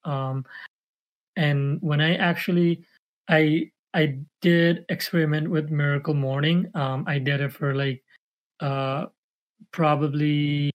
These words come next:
two weeks, um, couple, uh, months ago, and that was one of the, like, one of the, like, product-, productive, uh, month I have ever had. Um, I had, like, so much energy.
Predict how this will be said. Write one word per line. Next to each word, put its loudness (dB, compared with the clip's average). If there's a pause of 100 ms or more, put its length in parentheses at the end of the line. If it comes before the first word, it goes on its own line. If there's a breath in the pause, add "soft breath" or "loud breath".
(160)
two 0
weeks, 0 (240)
um, -2
couple, -2 (680 soft breath)
uh, 0
months -4
ago, 2
and 0
that 2
was -2 (380)
one 2
of 0
the, 0
like, -2 (1200)
one 2
of -2
the, -2
like, -4
product-, -2 (1000)
productive, 0
uh, 0
month 0
I 0
have -4
ever -2
had. -4 (140)
Um, -2
I 0
had, -2
like, -2
so -2
much -2
energy. 0